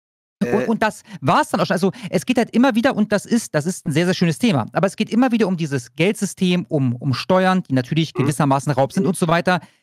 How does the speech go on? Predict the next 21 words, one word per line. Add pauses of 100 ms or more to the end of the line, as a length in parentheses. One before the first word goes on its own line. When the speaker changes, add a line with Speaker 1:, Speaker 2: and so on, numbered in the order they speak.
(260)
Speaker 1:
Also (380)
mir
ist
da
zu
wenig,
als
dass
ich
dazu
Leute
animiere,
in
ausreichend
großen
Zahlen
auf
die
Straße
zu
gehen,